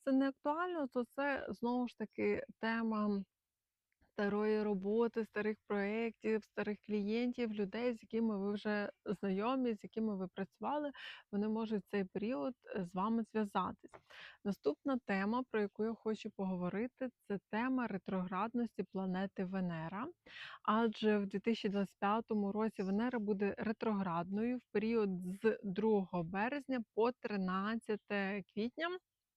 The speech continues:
в знаці Овен, і це для вас другий сектор гороскопу.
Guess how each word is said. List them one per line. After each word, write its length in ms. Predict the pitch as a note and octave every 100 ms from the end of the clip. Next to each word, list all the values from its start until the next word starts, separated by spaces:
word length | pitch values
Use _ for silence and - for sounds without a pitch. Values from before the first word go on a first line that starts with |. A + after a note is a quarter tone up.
| _ _ _ _ _ -
в 100 | G#3+
знаці 520 | G3+ A3 A#3 A#3+ G#3+ -
Овен, 440 | G#3+ G#3+ C4 D4+ D#4+ - - - -
і 80 | G#3+
це 220 | - B3
для 160 | A#3+ A3+
вас 220 | A3+ A3
другий 320 | - G#3+ A3
сектор 420 | G3+ A3 G#3+ - G3
гороскопу. 720 | G3+ G#3 - - F3+ -